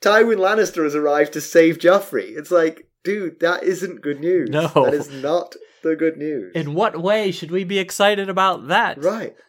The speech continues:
Speaker 1: <laughs> Stannis Baratheon has taken the throne and killed Sir Ilyn Payne,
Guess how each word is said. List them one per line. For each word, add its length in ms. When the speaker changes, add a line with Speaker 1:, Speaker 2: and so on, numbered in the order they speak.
Speaker 1:
<laughs> 80
Stannis 560
Baratheon 420
has 140
taken 360
the 100
throne 380
and 180
killed 300
Sir 220
Ilyn 320
Payne, 520